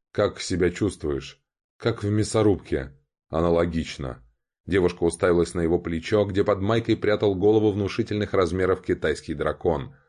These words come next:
Потом опустила глаза на внутреннюю поверхность локтя и запястье с темным пятном рукоятки кинжала – и снова посмотрела Андрею в лицо. «У меня есть еще несколько». Он тихо хмыкнул и отвернулся к плите.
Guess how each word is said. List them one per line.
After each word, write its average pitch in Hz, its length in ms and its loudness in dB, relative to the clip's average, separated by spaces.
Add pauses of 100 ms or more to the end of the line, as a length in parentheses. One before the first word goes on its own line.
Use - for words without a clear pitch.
(160)
Потом 87 320 0
опустила 90 440 2
глаза 87 360 2
на 92 100 0
внутреннюю 92 560 0
поверхность 90 500 0
локтя 107 440 0
и - 180 -2
запястье 110 640 0
с - 80 -10
темным 104 380 0
пятном 113 520 0 (140)
рукоятки 92 720 2
кинжала – 76 720 0 (320)
и 82 80 -2
снова 82 300 0
посмотрела 80 580 0
Андрею 76 380 -2
в 69 60 -6
лицо. 73 600 -2 (260)
«У 82 80 -2
меня 104 220 2
есть 104 320 0
еще 98 340 0
несколько». 69 720 -2 (320)
Он 85 160 -2
тихо - 280 -2
хмыкнул 101 480 0
и 90 100 0
отвернулся 82 580 2
к - 100 -16
плите. 82 600 -2